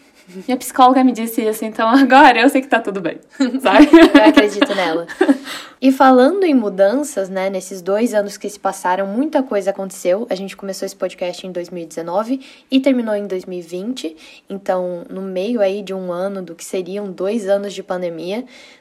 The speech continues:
Speaker 2: nós mudamos como pessoas, eu digo isso tranquilamente. Eu, inclusive, não sei o que eu disse no passado, nos outros episódios.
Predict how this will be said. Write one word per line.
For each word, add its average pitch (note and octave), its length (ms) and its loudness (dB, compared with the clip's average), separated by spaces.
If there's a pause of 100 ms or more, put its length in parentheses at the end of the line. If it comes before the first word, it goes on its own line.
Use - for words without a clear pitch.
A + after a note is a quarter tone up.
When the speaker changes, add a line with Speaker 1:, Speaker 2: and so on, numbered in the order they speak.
Speaker 2:
nós C4 240 2
mudamos A3 440 0
como A3 220 -8
pessoas, A3+ 920 -4
eu G3 120 -10
digo F#3 240 -8
isso F#3 240 -10
tranquilamente. B3+ 1000 -4 (420)
Eu, G3+ 200 -2
inclusive, G3 1080 -6
não A3+ 300 -4
sei B3+ 220 0
o - 20 -8
que A#3 100 -6
eu G#3+ 60 -6
disse G#3 240 -12
no G#3+ 80 -10
passado, G3 600 -2
nos G3 200 -8
outros G3+ 340 -6
episódios. G3+ 800 4